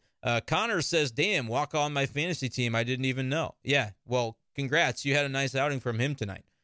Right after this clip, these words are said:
The Cardinals now have a better run differential than the Brewers. Oh, it's always with the run differential. Before this game, the Brewers were thirty runs ahead of them from Lego Chicken Guy. What's up, Lego?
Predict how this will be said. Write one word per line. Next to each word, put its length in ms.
The 100
Cardinals 380
now 80
have 80
a 60
better 200
run 300
differential 560
than 100
the 80
Brewers. 680
Oh, 300
it's 140
always 260
with 100
the 80
run 200
differential. 480
Before 260
this 160
game, 160
the 80
Brewers 380
were 240
thirty 300
runs 280
ahead 260
of 120
them 220
from 180
Lego 400
Chicken 380
Guy. 280
What's 240
up, 140
Lego? 460